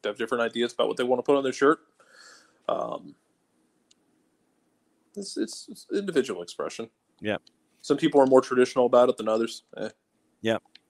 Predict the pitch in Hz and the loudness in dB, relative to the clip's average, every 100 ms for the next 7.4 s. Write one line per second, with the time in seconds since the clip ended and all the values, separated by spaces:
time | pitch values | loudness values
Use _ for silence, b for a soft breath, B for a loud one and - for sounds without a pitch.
0 | _ _ - 123 127 127 120 117 147 151 | _ _ -2 4 6 6 4 4 4 4
1 | 127 151 - 143 147 - 123 135 131 120 | 4 0 0 -2 -2 -2 -2 -2 -4 -6
2 | - 147 - 131 127 - 160 160 151 127 | 2 2 2 2 2 2 0 2 0 -4
3 | 107 131 120 - 117 120 131 143 123 - | -2 -2 -2 -4 -6 -4 -4 0 0 -2
4 | 117 113 110 123 127 110 98 98 117 117 | -8 -6 -4 -2 0 -2 -4 -6 -2 -2
5 | 98 120 107 - 117 117 - 113 _ 117 | 0 -4 -4 -4 -2 -2 -2 -10 _ -12
6 | 107 117 120 110 101 - - 98 98 110 | -8 -6 -6 -6 -10 -14 -14 -12 -2 2
7 | 117 90 78 82 | 2 0 -4 -10